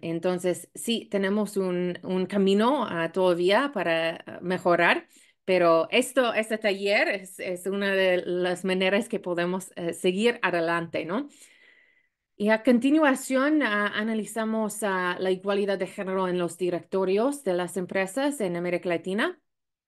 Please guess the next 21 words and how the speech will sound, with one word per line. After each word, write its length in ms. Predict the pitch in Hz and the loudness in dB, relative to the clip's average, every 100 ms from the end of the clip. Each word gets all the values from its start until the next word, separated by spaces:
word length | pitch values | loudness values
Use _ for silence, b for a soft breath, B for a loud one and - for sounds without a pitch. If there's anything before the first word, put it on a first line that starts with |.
| _ | _
En 200 | 220 220 | 0 0
promedio, 800 | 214 208 202 196 202 220 277 330 B B B B | 0 0 2 2 2 2 2 0 B B B B
el 320 | 190 196 196 | 0 0 0
dieciséis 920 | 190 190 196 175 - 208 226 320 - - | -2 -2 -2 -6 -2 0 0 -2 -4 -8
por 140 | - 196 | -8 -6
ciento 380 | - 202 202 | -2 -2 -2
de 100 | 226 | 0
los 200 | 185 175 | 0 -2
puestos, 640 | _ - 202 - 294 359 - b b b | _ -2 -2 0 -2 -2 -8 b b b
am, 320 | - 185 175 175 | -8 -2 -2 -2
de 220 | 170 185 | -2 0
los 180 | 180 180 | 0 -2
directorios, 840 | 185 165 _ 190 196 214 220 - - | -4 -4 _ -2 0 -2 -4 -12 -12
ah, 400 | 175 170 170 - | -8 -8 -8 -8
eh, 180 | 180 175 | -8 -4
de 400 | 170 165 165 170 | -2 0 0 -2
toda 240 | 208 202 | 0 2
la 160 | 190 170 | 2 0
región 640 | 180 156 - 185 180 220 | -4 -10 -6 -4 -2 -4
son 200 | - 185 | -6 -6
mujeres. 600 | 175 165 180 190 320 - | -6 -4 -2 -2 -2 -6